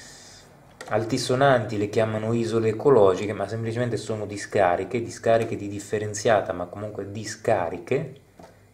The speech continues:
diamo il loro nome alle cose. Eh, mi ha detto che questa roba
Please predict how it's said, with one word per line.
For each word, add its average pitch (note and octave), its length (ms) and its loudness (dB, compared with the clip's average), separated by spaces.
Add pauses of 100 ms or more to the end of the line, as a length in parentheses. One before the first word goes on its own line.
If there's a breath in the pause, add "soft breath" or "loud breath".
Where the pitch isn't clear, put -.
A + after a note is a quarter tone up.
(280)
diamo G2+ 460 -8 (100)
il G2+ 100 -8
loro G2 220 -6
nome G2 420 -10
alle F#2 200 -12
cose. F#2 720 -6 (800 loud breath)
Eh, A2+ 280 -12 (520)
mi B2+ 100 -4
ha C3+ 40 -2
detto A#2 460 -6
che - 160 -8
questa A2 400 -2
roba G2 560 2